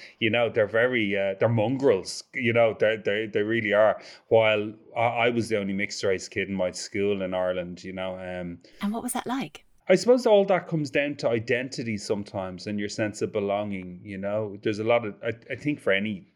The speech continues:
Speaker 1: young person, you, you always want to belong. You want to feel like you're, you're part of something. It's the reason you might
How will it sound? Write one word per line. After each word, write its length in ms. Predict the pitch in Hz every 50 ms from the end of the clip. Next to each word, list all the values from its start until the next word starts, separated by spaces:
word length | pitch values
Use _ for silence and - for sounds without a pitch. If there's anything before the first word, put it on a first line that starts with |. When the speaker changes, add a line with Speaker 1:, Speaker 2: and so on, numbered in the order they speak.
| _ _ -
Speaker 1:
young 380 | 117 110 104 104 98 107 104 98
person, 560 | - 101 98 95 - - - 92 92 - -
you, 160 | - 113 101
you 280 | 104 110 107 110 104 104
always 340 | 104 107 104 101 104 95 92
want 260 | 95 95 98 98 95 -
to 120 | - 95
belong. 580 | - - 98 95 98 98 98 98 92 92 92 98
You 120 | 98 98
want 180 | 101 101 98 -
to 80 | 104
feel 300 | 95 - - 101 98 98
like 280 | 98 92 92 90 - -
you're, 220 | 101 92 92 95
you're 140 | 104 101 95
part 340 | - - - 101 98 98 98
of 60 | 92
something. 400 | - - 95 92 - - 90 87 - - - - - - - _ _
It's 160 | - - -
the 60 | 110
reason 400 | 95 98 104 101 87 95 98 101
you 80 | 101 98
might 360 | 98 98 98 95 90 -